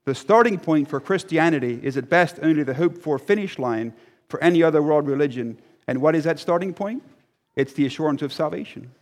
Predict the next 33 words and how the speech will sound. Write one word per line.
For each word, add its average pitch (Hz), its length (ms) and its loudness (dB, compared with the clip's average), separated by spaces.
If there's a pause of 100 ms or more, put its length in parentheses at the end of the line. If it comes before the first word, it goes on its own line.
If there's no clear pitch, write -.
(1120)
We 196 140 4
have 190 160 6
at 156 140 -2
the 160 100 2
onset 175 580 0 (580)
what 143 200 4
they 160 160 6
hope 214 360 6
they 165 100 2
may 151 160 2
attain 156 360 0
at 127 100 -6
the 135 100 -4
end. 117 280 -8 (2500)
So 170 120 2
the 147 80 2
starting 208 360 4
point 160 260 2
for 147 140 -2
a 131 40 -2
Christian 120 600 -4 (1160)
is 143 160 -2
that 139 200 0
you're 147 140 0
fully 202 380 6
accepted 156 500 0
and 135 160 -2
loved 143 340 2
of 127 120 -8
God 131 300 0
because 151 320 0
of 143 140 -10
Christ 120 400 -2